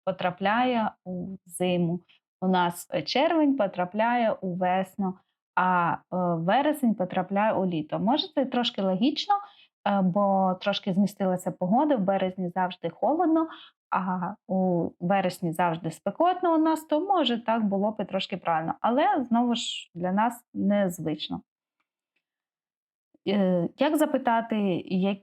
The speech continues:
скільки місяців, які місяці у нас, е, восени, наприклад,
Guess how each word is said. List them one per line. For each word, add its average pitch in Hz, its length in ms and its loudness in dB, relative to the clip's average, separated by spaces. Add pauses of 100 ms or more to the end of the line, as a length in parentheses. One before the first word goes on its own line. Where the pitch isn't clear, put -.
(200)
скільки 226 400 -2
місяців, 202 920 0
які 208 320 2
місяці 208 600 0
у 247 140 2
нас, 233 440 2
е, - 120 -4
восени, 185 680 2
наприклад, 240 640 -2